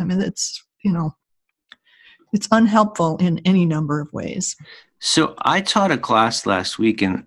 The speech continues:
Speaker 2: it was with, I mean, the, the oldest person in the class was five years out of college, and most of them were, like, a year. And one of the hard, it was one of the hardest classes I've ever had because there was nothing to hang it on. They had no waterfall, they had no Agile, they had no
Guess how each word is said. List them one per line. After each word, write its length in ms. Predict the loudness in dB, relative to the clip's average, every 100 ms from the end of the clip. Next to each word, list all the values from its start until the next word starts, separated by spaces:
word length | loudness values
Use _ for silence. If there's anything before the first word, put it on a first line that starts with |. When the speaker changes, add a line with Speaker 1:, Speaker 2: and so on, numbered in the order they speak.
| -6
Speaker 2:
it 160 | -4 0
was 240 | -2 -2
with, 260 | -4 -4 -4
I 80 | 0
mean, 240 | 2 2
the, 80 | 0
the 200 | 0 0
oldest 400 | 4 6 4 4
person 320 | 2 2 4
in 80 | 4
the 60 | 2
class 340 | 2 2 0
was 140 | 0
five 320 | 0 0 0 2
years 180 | 2
out 160 | 2 2
of 80 | 2
college, 380 | 2 4 2 4
and 160 | 4
most 300 | 4 4 2
of 60 | 4
them 180 | 4 4
were, 120 | 4
like, 220 | 2 2
a 60 | 0
year. 520 | 2 4 4 2 -2 -12 -8 -6 -6 -8 -2
And 320 | 2 4 4
one 180 | 4 4
of 80 | 4
the 140 | 0
hard, 380 | -2 2 2 2 2
it 80 | 4
was 200 | 4 4
one 160 | 2
of 80 | 2
the 80 | 2
hardest 360 | 2 2 0
classes 400 | -2 -2 -2 -6
I've 140 | -6 -2
ever 260 | -4 -4
had 180 | -2 -4 -4 _ -4
because 420 | -2 2 0 -2 0
there 180 | 0 2
was 340 | 2 0 -2
nothing 460 | -2 -4 -2 -4 0
to 100 | -2
hang 280 | 0 -2 0
it 100 | -2
on. 240 | -2 -4
They 80 | -4
had 200 | -2 0
no 140 | 0
waterfall, 580 | 2 2 0 0 0 0
they 100 | -4
had 140 | -8 -2
no 180 | 0 2
Agile, 380 | 0 0 -2
they 140 | 0 -2
had 160 | -2
no 400 | 0 0 0 -4